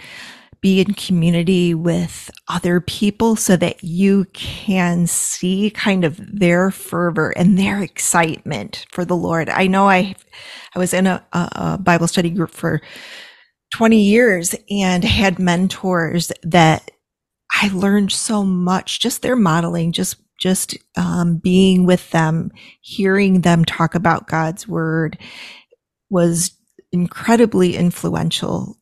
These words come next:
um, in my life and helped my growth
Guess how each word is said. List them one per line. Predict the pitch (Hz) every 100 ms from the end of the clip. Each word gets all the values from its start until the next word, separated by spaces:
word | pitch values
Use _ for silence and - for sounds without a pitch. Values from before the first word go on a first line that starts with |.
| -
um, | 175 165 - -
in | 180
my | 175 170
life | 165 160 165 -
and | 170
helped | 170 170 - -
my | 156
growth | 156 - 156 156 160 160 - -